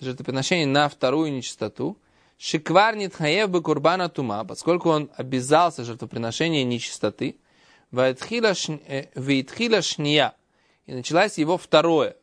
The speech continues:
Марей зу тума ахер, это уже другая нечистота. Аваль нитма белель шмини, но если он стал нечистым в ночь на восьмой день, то есть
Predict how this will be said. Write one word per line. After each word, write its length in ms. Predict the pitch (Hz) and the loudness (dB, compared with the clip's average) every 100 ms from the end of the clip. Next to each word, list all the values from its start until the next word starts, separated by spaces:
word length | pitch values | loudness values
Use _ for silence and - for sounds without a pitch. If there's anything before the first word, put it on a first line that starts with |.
| _ | _
Марей 300 | 120 131 185 | -4 0 0
зу 220 | 147 202 | 0 -4
тума 540 | 190 - 143 139 185 156 | -4 -4 0 4 4 2
ахер, 220 | 147 131 | 0 -2
это 200 | 131 147 | -2 -4
уже 120 | 165 | -4
другая 320 | 196 202 170 | -2 2 2
нечистота. 500 | 156 - 196 180 127 - _ _ _ _ _ _ _ - | 2 -6 -4 0 -2 -2 _ _ _ _ _ _ _ -10
Аваль 460 | 110 117 156 180 | -6 2 4 4
нитма 480 | 156 135 143 160 185 | -2 -6 -2 2 2
белель 580 | 151 139 135 143 254 311 | 2 0 2 2 2 0
шмини, 340 | - 190 151 | -6 -4 -4
но 80 | 127 | -4
если 120 | 127 | -2
он 80 | 151 | -2
стал 180 | 147 165 | 2 0
нечистым 540 | 160 151 208 156 120 - _ _ _ | 0 -4 -4 -2 -4 -6 _ _ _
в 200 | 127 127 | -8 -2
ночь 380 | 160 233 311 - | 2 4 2 0
на 120 | 196 | 0
восьмой 420 | 156 143 151 139 139 | 0 0 -2 -2 -2
день, 300 | 147 170 214 | -4 -6 -8
то 120 | |
есть 120 | 117 | -10